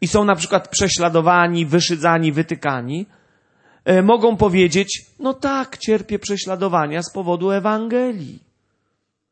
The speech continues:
No, może nie do końca. Może się pysznisz,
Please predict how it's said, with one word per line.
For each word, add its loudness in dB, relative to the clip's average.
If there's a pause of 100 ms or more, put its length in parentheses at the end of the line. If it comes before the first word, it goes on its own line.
(280)
No, 0
może 0
nie 0
do 0
końca. 0 (1160)
Może 2
się -2
pysznisz, -4